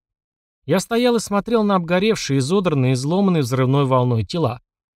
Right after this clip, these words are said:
В глазах стояли слезы, но я не бог и не мог вернуть их к жизни. Итог операции был просто ужасен. Двенадцать погибших, пятеро тяжелораненых, двое сильно контуженных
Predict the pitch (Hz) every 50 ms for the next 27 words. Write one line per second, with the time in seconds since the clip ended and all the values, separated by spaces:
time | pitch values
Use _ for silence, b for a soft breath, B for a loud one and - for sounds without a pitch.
0 | _ _ _ _ _ _ _ - 127 120 139 139 131 135 143 143 - - - 147
1 | 143 143 143 147 151 143 - - 220 226 185 127 101 117 120 139 170 196 208 226
2 | 214 202 240 269 254 - - 170 170 190 226 247 233 - 156 143 135 131 131 117
3 | - 131 123 120 120 101 117 113 98 104 120 127 131 _ _ _ _ _ _ _
4 | _ _ _ _ _ - 160 160 262 254 - 214 - 226 226 233 214 - - 214
5 | 190 202 190 - 202 190 - - - 220 208 190 214 208 131 - - 127 123 120
6 | 120 _ _ _ - 117 117 131 143 165 160 - - 131 - - 170 160 165 202
7 | 240 185 - - 110 - - - 160 151 - 156 135 - - 151 123 147 147 147
8 | 143 160 190 202 160 127 120 110 104 127 147 160 160 147 - - 160 151 143 135
9 | - - 139 131 - - 196 208 165 165 135 110 - _